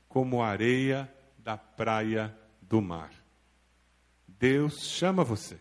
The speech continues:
E na hora que você se coloca nas mãos de Deus,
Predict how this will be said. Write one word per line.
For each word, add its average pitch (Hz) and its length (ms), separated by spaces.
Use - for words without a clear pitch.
E 120 80
na 143 100
hora 175 160
que 180 120
você 147 680
se - 260
coloca 160 400
nas 131 200
mãos 170 260
de 135 140
Deus, - 600